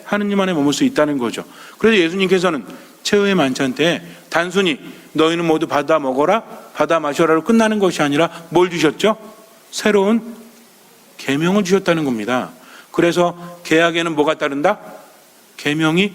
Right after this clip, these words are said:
따를 수밖에 없다. 우리가 미사에 참여하면서 계약을 했다면 그럼 우리가 밖에 나가서 실천해야 될 뭐가 따른다? 계명이 반드시 따른다는 거죠.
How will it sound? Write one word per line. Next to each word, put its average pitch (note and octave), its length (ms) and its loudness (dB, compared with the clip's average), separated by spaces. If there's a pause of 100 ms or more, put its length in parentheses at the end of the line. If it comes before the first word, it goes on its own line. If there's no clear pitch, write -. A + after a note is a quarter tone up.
(240)
따를 G#3+ 280 0
수밖에 G3 360 0
없다. G#2+ 280 -4 (320)
우리가 G3+ 220 4
미사에 G3+ 340 0
참여하면서 F#3+ 960 0
계약을 F3+ 380 2
했다면 D#3 440 0 (260)
그럼 G#3+ 200 2
우리가 G3+ 160 4
밖에 G3 280 -4
나가서 F#3 640 -2
실천해야 A3 480 0
될 F#3+ 120 4
뭐가 D3 260 2
따른다? D#3 400 0 (440)
계명이 F3 420 0
반드시 C#3+ 480 -2 (200)
따른다는 G3 480 0
거죠. A2 240 -6